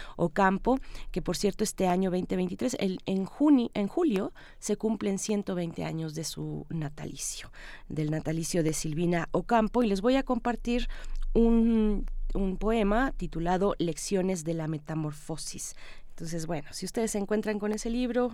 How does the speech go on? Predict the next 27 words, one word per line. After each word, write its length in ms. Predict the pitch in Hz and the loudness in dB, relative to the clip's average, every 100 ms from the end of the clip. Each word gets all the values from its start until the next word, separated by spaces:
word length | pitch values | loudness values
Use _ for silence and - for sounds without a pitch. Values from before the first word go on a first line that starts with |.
| 233 | -4
lo 140 | 180 | -8
pueden 280 | - 180 175 | -4 -4 -2
hojear, 360 | 160 196 202 - | -4 -4 -6 -8
pues 180 | 175 | -14
podemos, 480 | - - 156 160 - - - - - - | -12 -8 -6 -6 -8 -14 -18 -18 -16 -10
eh, 220 | 120 - 147 | -10 -10 -10
platicar 480 | 160 - 156 - 139 - - - | -8 -8 -10 -10 -8 -8 -10 -8
al 140 | 156 | -8
respecto. 680 | 151 143 - - - - - - - - - | -6 -10 -10 -12 -14 -16 -18 -20 -20 -20 -12
Ese 200 | 147 151 | -8 -4
libro 280 | 151 147 147 | -2 0 0
de 160 | 131 - | -2 -2
Mariana 460 | 165 156 160 151 | -2 0 0 0
Enríquez, 500 | 151 160 196 233 226 | -2 -4 -4 -4 -4
así 160 | 165 185 | -6 -8
es 80 | - | -2
que 80 | |
vamos 240 | 196 196 190 | 0 0 0
con 260 | 214 220 - - - | 2 2 2 -12 -4
la 100 | 185 | -2
poesía 260 | 185 - 196 | -2 0 0
de 80 | |
Silvina 400 | 180 165 156 156 | 0 -4 -2 -2
Ocampo, 480 | 147 185 185 - 190 - | -2 -4 -4 -2 -4 -2
Lecciones 440 | 170 - 170 156 | -6 -4 -4 -2
de 80 | 156 | -2
Metamorfosis. 840 | 147 - 143 - - - - - | -4 -6 -8 -10 -10 -10 -10 -8